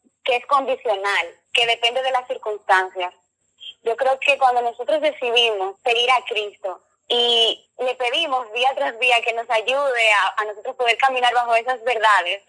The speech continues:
eh, yo creo que algo que, que podemos hacer en nuestro día a día es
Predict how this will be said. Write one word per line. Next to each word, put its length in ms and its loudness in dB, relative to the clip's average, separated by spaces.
eh, 380 -4
yo 80 -2
creo 200 -4
que 500 2
algo 240 -2
que, 500 2
que 120 -6
podemos 360 0
hacer 360 0
en 120 -4
nuestro 300 -8
día 200 0
a 80 2
día 240 0
es 320 2